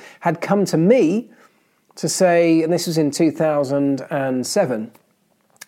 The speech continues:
and Lewis had come to me and said, "Look, thank you so much for all the effort from all of the guys to get the car ready. I really appreciate it." And he said, "Can you tell the guys that I'm saying thank you?" And I said to him,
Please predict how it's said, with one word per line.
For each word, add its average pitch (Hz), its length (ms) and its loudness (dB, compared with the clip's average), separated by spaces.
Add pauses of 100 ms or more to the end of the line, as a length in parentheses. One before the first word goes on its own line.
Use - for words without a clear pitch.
and 156 160 2
Lewis 190 240 2
had 170 100 -4
come 170 200 -2
to 143 100 -2
me 147 520 2 (600)
and 147 120 -6
said, 175 200 2
"Look, 170 180 0
thank 185 380 -2
you 180 100 2
so 208 340 2
much 180 380 0
for 151 100 -2
all 175 160 4
the 170 160 4
effort 151 480 -2
from 151 220 -4
all 190 200 4
of 151 80 0
the 156 100 0
guys 160 320 0
to 156 80 -4
get 143 120 -2
the 143 60 -6
car 156 260 -2
ready. 147 220 2
I 143 60 0
really 156 240 2
appreciate 139 640 -4
it." 113 120 -8 (300)
And 170 100 -2
he 170 60 2
said, 175 300 0
"Can 196 240 0
you 208 100 2
tell 180 260 0
the 160 120 2
guys 139 580 -2 (560)
that 143 100 -4
I'm 143 120 -4
saying 147 280 -4
thank 185 300 -4
you?" 90 220 -10 (500)
And 175 120 2
I 262 160 4
said 185 220 0
to 175 120 0
him, 170 260 0